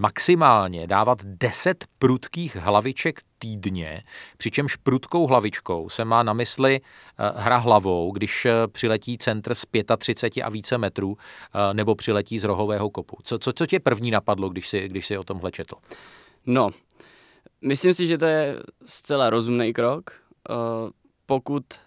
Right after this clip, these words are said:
Speaker 2: se to bude dařit, eh, omezit, tak to bude jedině dobře,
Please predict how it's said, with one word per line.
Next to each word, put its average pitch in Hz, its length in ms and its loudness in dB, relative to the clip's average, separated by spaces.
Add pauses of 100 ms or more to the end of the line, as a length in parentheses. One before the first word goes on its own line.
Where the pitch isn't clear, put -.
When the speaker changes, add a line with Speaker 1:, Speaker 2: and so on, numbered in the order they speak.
(220)
Speaker 2:
se - 200 -4
to 135 140 -2
bude 143 220 0
dařit, 131 360 -4 (240)
eh, - 20 -16 (120)
omezit, 131 540 -4 (220)
tak 127 220 -2 (240)
to 120 100 -2
bude 131 200 2
jedině 131 280 -2
dobře, 120 500 -2